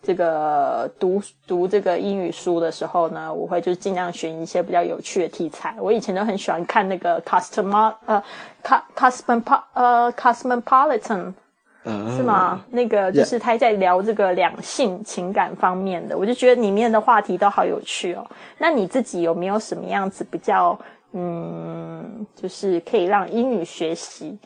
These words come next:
Speaker 1: 或者是你在学习中文上面，你觉得可以让自己语言学习非常有趣、有兴趣，这样就可以坚持得下去的一些小妙招呢？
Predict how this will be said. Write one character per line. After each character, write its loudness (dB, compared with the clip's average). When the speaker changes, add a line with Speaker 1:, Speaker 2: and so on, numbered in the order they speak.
Speaker 1:
或 -2
者 -2
是 2
你 -8
在 0
学 -4
习 -8
中 -2
文 -2
上 -4
面， -4
你 -8
觉 -4
得 -2
可 -2
以 0
让 0
自 -10
己 -4
语 -4
言 -6
学 -10
习 -10
非 0
常 -2
有 0
趣、 -4
有 -6
兴 -6
趣， -6
这 2
样 0
就 2
可 -4
以 4
坚 2
持 -8
得 0
下 -2
去 -6
的 -2
一 -2
些 -2
小 -4
妙 -4
招 0
呢？ -4